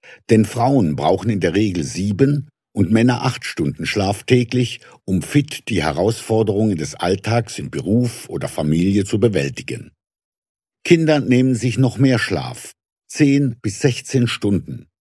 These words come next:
während Senioren weniger brauchen, fünf bis sechs Stunden, weil sie öfter mal ein Nickerchen zwischendurch halten. Doch zwölf Millionen Deutsche haben regelmäßig ernsthafte Schlafstörungen,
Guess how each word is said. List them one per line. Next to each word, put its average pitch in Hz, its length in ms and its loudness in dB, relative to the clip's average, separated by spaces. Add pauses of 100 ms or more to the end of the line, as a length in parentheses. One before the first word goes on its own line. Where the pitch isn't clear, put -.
(160)
während 98 340 4
Senioren 117 680 2
weniger 95 380 2
brauchen, 65 580 -10 (220)
fünf 131 460 0 (100)
bis 127 200 -2
sechs - 220 -4
Stunden, - 580 -8 (240)
weil 90 180 0
sie - 160 -2
öfter 127 300 2
mal 117 220 2
ein 82 200 0
Nickerchen 101 460 0
zwischendurch 104 680 -4
halten. 60 400 -14 (440)
Doch 98 140 -6
zwölf 139 460 4
Millionen 131 480 2
Deutsche 110 500 0
haben 85 220 -4
regelmäßig 117 840 0
ernsthafte 101 600 -2
Schlafstörungen, 67 920 -4